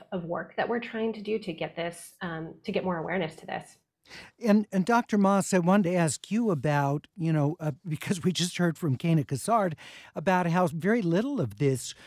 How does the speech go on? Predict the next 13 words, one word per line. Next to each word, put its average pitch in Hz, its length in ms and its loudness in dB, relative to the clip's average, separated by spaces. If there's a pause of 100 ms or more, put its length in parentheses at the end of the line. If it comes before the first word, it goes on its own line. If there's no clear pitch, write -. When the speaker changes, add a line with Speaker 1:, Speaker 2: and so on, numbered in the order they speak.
(180)
Speaker 2:
was 165 220 4
in 185 160 8
the 170 80 4
training 180 500 4
for 151 220 -2
licensed 160 600 0
marriage 156 340 0
family 151 440 0
therapists. 180 580 -6
But - 140 -6
Doctor 160 340 -2
Moss, 170 440 4 (400)
is, 190 220 6